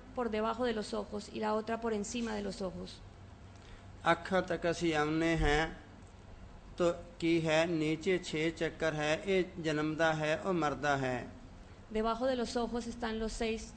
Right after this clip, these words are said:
Speaker 1: chakras, y si nos ocupamos de esos chakras, entonces estaremos siempre en este mundo en el ciclo de los ochenta y cuatro lakhs।
Speaker 2: ਜਦ ਅਸੀਂ ਅੱਖਾਂ ਦੇ ਪਿੱਛੇ ਆ ਜਾਂਦੇ ਹਾਂ,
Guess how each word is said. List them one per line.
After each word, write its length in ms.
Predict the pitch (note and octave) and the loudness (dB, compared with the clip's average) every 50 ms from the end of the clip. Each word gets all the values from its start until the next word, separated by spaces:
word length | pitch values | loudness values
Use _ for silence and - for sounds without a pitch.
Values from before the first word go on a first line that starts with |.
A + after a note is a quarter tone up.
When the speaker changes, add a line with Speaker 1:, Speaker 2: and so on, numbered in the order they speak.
| - | 0
Speaker 1:
chakras, 460 | A#3+ A3 A3 - G3+ F#3+ F#3 F#3 - - - - - | 0 0 0 -2 -4 -6 -6 -6 -10 -16 -16 -12 -8
y 80 | A3+ A3+ | -8 -6
si 220 | - B3 A#3 A#3 | -2 0 0 0
nos 140 | A3+ A3 G#3 - - - - - - - A3 | 0 0 -2 -4 -8 -12 -14 -10 -6 -6 -4
ocupamos 520 | A#3 B3+ A#3+ B3+ B3+ C4 B3+ A#3+ A3 G#3+ | -4 -2 2 4 4 4 4 2 0 0
de 160 | G#3 A3 G#3+ G#3+ | 2 2 2 2
esos 260 | G#3+ - A#3 A3+ - | 0 0 -4 -4 -2
chakras, 460 | - A#3 G#3 G3+ - A3 A3 G#3+ G#3+ | 0 0 0 0 0 -2 -4 -4 -4
entonces 600 | - A#3 A3 A3+ A#3 A#3 A#3 A3+ B3 A#3+ A#3+ A#3+ | -4 -6 -2 0 0 0 0 0 0 -2 -2 -2
estaremos 520 | - A3 A#3 - A#3 A3 A3+ A3+ A#3 B3 | -4 -6 -2 -2 0 0 0 0 -2 -2
siempre 400 | A#3+ - C4+ B3+ B3 A#3+ A#3+ B3 | -4 -2 -2 -2 -2 0 0 -2
en 60 | A#3+ A#3 | 0 -2
este 240 | A3+ A3 - A#3 | -2 -2 -2 -2
mundo 300 | A3 A3 A#3 A#3+ A#3+ A3+ | -2 0 0 0 0 0
en 60 | A#3+ A#3+ | 0 0
el 100 | A#3 A#3 | 0 -2
ciclo 340 | - - A#3+ A#3+ B3 B3+ | -2 -4 -4 -2 0 2
de 100 | B3 A#3+ | 2 2
los 100 | A#3 A3 A3+ G#3+ | 0 0 -4 -4
ochenta 260 | - A3 G3+ G3 G#3 | -2 -4 -2 -2 -2
y 60 | G3 - - | -2 -2 -2
cuatro 220 | G#3 G3 - G#3 | -2 -2 -2 -2
lakhs। 460 | G3 F#3+ F3 E3+ E3+ - - - - - - - - - - - - - - - - - - - - - - - - - - - - - - - - G3 F3 | -4 -2 -4 -6 -8 -10 -14 -16 -16 -18 -18 -18 -18 -18 -18 -18 -18 -18 -18 -18 -18 -18 -16 -16 -16 -16 -16 -16 -16 -16 -16 -16 -16 -18 -18 -12 -6 -2 2
Speaker 2:
ਜਦ 200 | D#3 E3 E3+ E3 E3 - - - - - - - D#3 | 4 6 4 4 2 -6 -12 -14 -18 -12 -6 -4 -4
ਅਸੀਂ 300 | D3+ - F3 E3 E3 F#3 | -2 0 2 2 2 2
ਅੱਖਾਂ 500 | F3+ - - - F3+ F#3 F3+ F3 F3 E3 | 0 -2 -2 0 4 4 6 6 6 4
ਦੇ 220 | E3 E3 E3+ E3 E3 | 4 4 4 4 2
ਪਿੱਛੇ 420 | E3+ - F#3 E3+ - - G#3 G3+ | 2 0 -2 -2 0 0 4 6
ਆ 140 | F3+ D#3+ D#3 | 6 6 6
ਜਾਂਦੇ 400 | D3+ D#3 D#3 D#3 D#3 D#3 E3 D#3+ | 6 4 0 0 0 0 0 0
ਹਾਂ, 260 | D#3+ D#3 D#3 D#3+ E3 | 2 2 2 2 2